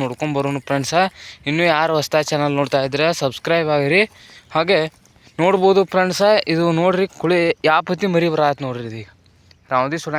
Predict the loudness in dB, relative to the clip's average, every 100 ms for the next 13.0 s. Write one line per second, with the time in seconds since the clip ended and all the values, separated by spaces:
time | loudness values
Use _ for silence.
0 | -6 -4 -4 -2 -2 -2 -4 -6 -4 -6
1 | -4 0 0 0 -2 -2 -6 -12 -12 -18
2 | -18 _ _ -20 -20 _ -8 -6 -4 -6
3 | -6 -8 -8 -6 -6 -6 -10 _ -10 -8
4 | -6 -8 -10 -8 -6 -6 -6 -6 -8 _
5 | -8 -8 -6 -2 0 0 -4 _ _ -12
6 | -6 -4 -4 -8 -12 -14 -16 -20 _ -20
7 | _ _ _ _ _ _ _ -8 -4 -2
8 | 0 0 0 -2 -4 -4 -6 -6 -6 -6
9 | -8 -6 -4 -4 -6 -6 -6 -8 -12 -6
10 | -4 -4 -10 -20 -6 -2 0 0 -2 -4
11 | -4 -4 -8 -2 -2 0 -2 -2 -2 -4
12 | -4 -6 -8 -4 -2 0 0 0 -2